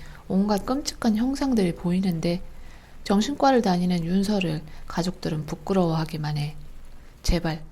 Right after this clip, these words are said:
그만 좀 하라고. 윤서는 가족과 거리를 두고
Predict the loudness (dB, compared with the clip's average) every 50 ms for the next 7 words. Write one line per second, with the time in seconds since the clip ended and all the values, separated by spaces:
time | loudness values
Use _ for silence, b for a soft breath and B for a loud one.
0 | -14 -16 -12 -4 0 4 4 4 4 4 2 0 0 2 2 0 0 -2 -4 -8
1 | -12 -14 -18 -20 -20 -20 -20 -20 -20 -20 -20 -20 -20 -20 -20 -20 -20 -20 -20 -20
2 | -20 -20 -20 -12 -4 0 0 2 4 4 4 4 4 4 4 4 2 2 2 0
3 | 0 0 2 4 6 6 8 8 8 6 6 4 2 -4 -2 0 0 0 0